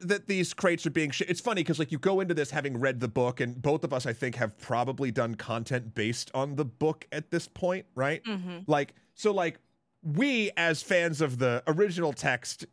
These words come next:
Speaker 1: like, know exactly what's happening, what's in there, et cetera. Something I really liked about the way this movie was structured was it never wasted time on elements of the Dracula story that it feels like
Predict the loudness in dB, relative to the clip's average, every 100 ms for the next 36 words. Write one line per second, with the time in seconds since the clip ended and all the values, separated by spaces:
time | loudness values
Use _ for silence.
0 | 0 2 2 2 2 4 0 2 2 2
1 | 0 0 0 -2 0 0 0 -2 0 0
2 | 0 0 0 2 2 0 0 -2 0 -2
3 | -2 -2 0 0 2 2 4 2 2 2
4 | 0 0 0 0 0 0 -2 0 -2 -2
5 | -2 0 0 -2 0 0 0 0 0 -2
6 | -14 0 4 4 2 -2 -8 _ _ _
7 | _ _ _ _ _ _ _ _ _ _
8 | _ _ _ _ _ _ _ _ -4 -2
9 | 0 2 2 0 -2 0 0 0 -2 -2
10 | -2 -2 -4 0 0 0 -4 -6 -6 0
11 | 0 0 -4 -4 0 2 2 0 -2 0
12 | 0 0 0 -2 0 0 0 -2 -4 -4
13 | -2 -2 0 0 0 0 -2 -6 -6 0
14 | 0 0 -2 0 0 -2